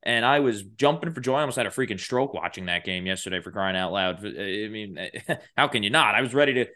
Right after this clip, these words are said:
I was watching the game with my brother yesterday at my house, and I was getting ready to, to leave. I'm like, "All right, I'm outta here." With, like, tw-, w-, right, right as the Giants got the ball back, and then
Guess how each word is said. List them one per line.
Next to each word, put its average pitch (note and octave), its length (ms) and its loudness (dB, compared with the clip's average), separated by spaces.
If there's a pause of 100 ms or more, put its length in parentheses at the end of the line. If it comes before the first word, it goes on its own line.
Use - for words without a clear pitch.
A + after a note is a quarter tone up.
(120)
I A#2 80 2
was A#2+ 80 2
watching C#3 300 4
the C3+ 40 2
game C3 80 0
with A#2+ 120 0
my G2 40 -8
brother B2+ 200 2
yesterday A2+ 360 0
at G#2 80 0
my A2 120 0
house, B2+ 280 2
and A2+ 100 -6 (200)
I A#2 100 4
was B2 120 0
getting C3 200 2
ready B2+ 200 2
to, A2+ 140 2 (220)
to D3+ 100 2
leave. A#2+ 440 8
I'm A2 160 -4
like, A2+ 160 0
"All C3+ 80 6
right, B2 160 6
I'm C3 80 2
outta A#2 220 4
here." A2 220 0 (260)
With, G2 100 -12
like, A#2 160 4
tw-, - 60 -6
w-, C3 440 2 (120)
right, C3+ 220 6
right B2+ 280 2
as B2 80 2
the B2 60 -10
Giants B2 320 0
got A#2+ 140 0
the - 60 -6
ball B2+ 260 4
back, G2+ 320 2
and G2+ 160 -4
then G2+ 260 -6